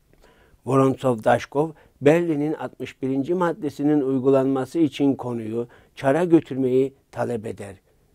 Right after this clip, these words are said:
Bir ay sonra Gatorgos, önde gelen Mısırlı Ermeni siyasi ve halk figürü Boğaz Nubar Paşa'ya Ermeni reformları konusunu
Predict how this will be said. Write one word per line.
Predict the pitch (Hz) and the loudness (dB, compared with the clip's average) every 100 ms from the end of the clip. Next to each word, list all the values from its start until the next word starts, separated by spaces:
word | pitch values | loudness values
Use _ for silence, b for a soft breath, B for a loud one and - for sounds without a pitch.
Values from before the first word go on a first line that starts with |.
| _ _ 135 | _ _ 2
Bir | 143 | 4
ay | 127 113 | 4 2
sonra | - 113 113 135 160 | -6 -12 -8 -4 -2
Gatorgos, | 135 113 117 110 101 139 156 - | -2 -4 -4 -8 -2 0 -2 -6
önde | 123 117 151 | -8 -2 0
gelen | 156 147 143 139 | 4 4 4 0
Mısırlı | 139 147 151 147 180 | -4 -4 -6 -4 -4
Ermeni | 180 160 143 139 123 | -4 -4 -2 -4 -6
siyasi | - 123 117 - 135 | -2 -2 -2 -4 -6
ve | 120 110 | -6 -6
halk | 120 156 - | -8 -12 -2
figürü | 156 120 110 104 92 b b b - | 0 0 -6 -10 -14 b b b 2
Boğaz | 139 156 - | 4 4 0
Nubar | 151 175 196 | -4 0 0
Paşa'ya | 196 117 - 104 117 131 b b _ | -2 -10 -10 -12 -12 -12 b b _
Ermeni | 147 156 160 175 185 | -4 -4 -4 -8 -6
reformları | 156 143 143 135 131 123 | -6 -4 -4 -4 -4 -8
konusunu | - 120 117 - 127 | -8 -10 -10 -6 -4